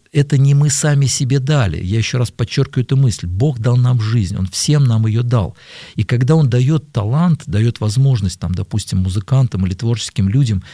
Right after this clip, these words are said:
то хо-, хотелось бы, наверное, отцу, как любому отцу, у который имеет детей, чтобы ребенок хотя бы поблагодарил за это.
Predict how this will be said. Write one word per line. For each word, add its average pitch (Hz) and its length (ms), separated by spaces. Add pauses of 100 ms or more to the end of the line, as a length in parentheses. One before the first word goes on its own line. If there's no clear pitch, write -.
(460)
то 104 100
хо-, 127 240
хотелось 147 800
бы, 104 180
наверное, 107 560 (120)
отцу, - 460
как - 380
любому 120 600
отцу, - 360 (380)
у 95 60
который 104 320
имеет 104 240
детей, 95 320
чтобы 107 440
ребенок 135 520 (180)
хотя 139 280
бы 131 120
поблагодарил 135 760
за 92 180
это. - 340